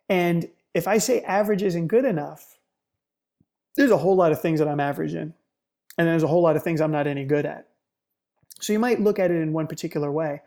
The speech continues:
But as a general human being, I would imagine I'm an average human being. I got pluses and minuses and strengths and weaknesses. And I realized that I had such an achievement orientation, and I was so obsessed with this excellence that I wasn't aware of personally,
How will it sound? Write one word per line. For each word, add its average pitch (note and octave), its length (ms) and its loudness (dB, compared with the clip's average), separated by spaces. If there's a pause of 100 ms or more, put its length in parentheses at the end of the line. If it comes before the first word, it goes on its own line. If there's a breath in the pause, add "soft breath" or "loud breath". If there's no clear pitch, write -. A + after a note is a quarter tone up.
(260 loud breath)
But A3 100 0
as G3 100 4
a G3+ 40 2
general A3+ 300 0
human E3+ 300 0
being, G3 280 0
I D3+ 40 -2
would D#3 80 -2
imagine D3+ 320 -2
I'm D3 80 -6
an C#3+ 60 -6
average C#3+ 260 -4
human C#3 240 -6
being. F#3+ 260 -4 (120)
I D#3 80 -8
got D3+ 320 -10
pluses D#3 320 -8
and D3+ 120 -4
minuses C#3+ 500 -6
and C#3+ 160 -10 (360 soft breath)
strengths D3+ 320 -8
and D#3 100 -6
weaknesses. - 560 -8 (1040)
And F#3 100 0
I F3+ 40 4
realized G3+ 540 2
that F3 80 -2
I E3+ 80 -2
had D#3+ 180 -6
such B3+ 400 -4
an A3+ 80 -4
achievement F#3+ 540 -4
orientation, D#3 640 -6
and D3 100 -12
I - 20 -10
was D3 120 -12
so A3+ 260 -6
obsessed E3+ 500 -6
with F3+ 120 -10
this D3+ 140 -8
excellence D#3 480 -8
that D#3+ 100 -10
I D#3 40 -6
wasn't G3+ 360 -4
aware E3+ 260 -2
of C#3+ 160 -10
personally, D3+ 840 -8